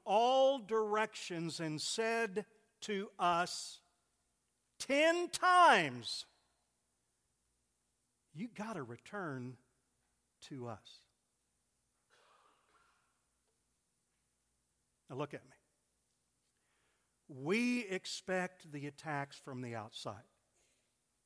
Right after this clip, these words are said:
That is a narrative that is out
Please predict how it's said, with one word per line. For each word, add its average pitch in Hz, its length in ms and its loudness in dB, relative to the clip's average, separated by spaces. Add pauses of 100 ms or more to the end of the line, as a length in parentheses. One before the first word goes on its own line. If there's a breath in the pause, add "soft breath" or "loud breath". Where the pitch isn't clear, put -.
(580)
That 180 240 4
is 185 160 -2
a 175 60 -2
narrative 185 800 -2
that 143 120 -4
is 131 220 -6 (100)
out 156 280 0